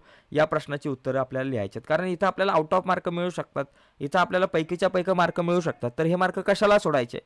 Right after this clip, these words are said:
ठीक आहे, तर आजच्या या चर्चेमध्ये इथंच थांबूयात मित्रांनो. नक्कीच व्हिडिओ आवडले असेल तर व्हिडिओला लाईक करा. नवीन असाल तर चॅनल सबस्क्राईब करा आणि त्या बाजूला असलेलं बेलचं बटन दाबायला विसरू नका.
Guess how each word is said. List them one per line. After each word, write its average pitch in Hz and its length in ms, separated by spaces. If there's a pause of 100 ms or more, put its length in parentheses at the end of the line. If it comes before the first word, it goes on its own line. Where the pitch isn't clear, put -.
(380)
ठीक 170 140
आहे, 233 100 (340)
तर 156 60
आजच्या 180 280
या 190 160
चर्चेमध्ये 180 460
इथंच 180 240
थांबूयात 156 320
मित्रांनो. 139 360
नक्कीच 160 380
व्हिडिओ 156 200
आवडले 151 340
असेल 147 240
तर 151 80
व्हिडिओला 139 300
लाईक 135 240
करा. 151 180 (360)
नवीन 185 280
असाल 202 280
तर 214 60
चॅनल 185 300
सबस्क्राईब 165 400
करा 131 220 (120)
आणि 135 180
त्या 147 100
बाजूला 135 280
असलेलं 127 320
बेलचं 120 320
बटन 123 200
दाबायला 117 280
विसरू 135 280
नका. 131 200